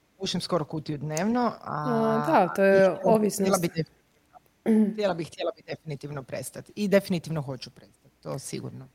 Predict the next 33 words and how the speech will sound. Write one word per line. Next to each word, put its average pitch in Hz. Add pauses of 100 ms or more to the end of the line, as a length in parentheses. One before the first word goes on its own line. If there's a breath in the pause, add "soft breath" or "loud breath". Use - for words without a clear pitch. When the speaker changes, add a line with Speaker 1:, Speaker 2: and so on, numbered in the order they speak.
(120)
Speaker 2:
Hoćeš, - (120)
sigurna 185
sam 175
u 170
to. 170
Speaker 1:
Hoću, -
samo, 233
samo 240
se 220
moram, 208 (140)
moram 185
se, 160
ono, 151 (400)
posložiti 202
u 160
glavi 175
da 160
je 160
to 160
to. 127
Evo, 127
sad 156
bacamo 147
u 139
kutiju 180
i 156
više 160
nema 147
niti 165
jedno 143
M. 135 (540)
Evo. 226
Speaker 2:
Mhm. 196